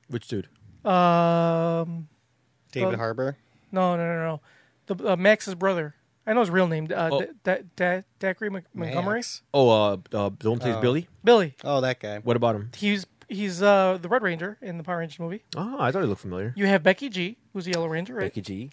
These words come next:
Speaker 3: Don't know who that
Speaker 1: Amazing.
Speaker 3: is.
Speaker 2: She's a singer.
Speaker 1: You
Speaker 2: She's
Speaker 1: don't know
Speaker 2: a
Speaker 1: who that is? Have you heard Singing in the Shower?
Speaker 2: Have you ever heard, uh,
Speaker 1: I mean, we'd play it, but we'd get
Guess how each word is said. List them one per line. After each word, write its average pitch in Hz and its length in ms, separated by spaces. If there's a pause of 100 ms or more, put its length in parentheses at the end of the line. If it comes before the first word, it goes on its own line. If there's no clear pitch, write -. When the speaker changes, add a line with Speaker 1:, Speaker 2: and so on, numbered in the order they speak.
(140)
Speaker 3:
Don't 113 140
know 110 120
who 104 100
that - 60
Speaker 1:
Amazing. 104 420
Speaker 3:
is. 131 60
Speaker 2:
She's 196 120
a 208 60
singer. 226 280
Speaker 1:
You 143 40
Speaker 2:
She's 131 140
Speaker 1:
don't 143 100
know 143 80
Speaker 2:
a - 40
Speaker 1:
who 143 60
that 127 140
is? 139 140
Have 127 120
you 135 60
heard 135 180
Singing 135 260
in 131 60
the 123 60
Shower? 135 380 (1300)
Speaker 2:
Have 190 80
you 180 60
ever 175 140
heard, 175 500
uh, 160 320
Speaker 1:
I 135 40
mean, 143 160
we'd 143 120
play 143 260
it, 104 100
but 110 100
we'd 107 140
get 104 160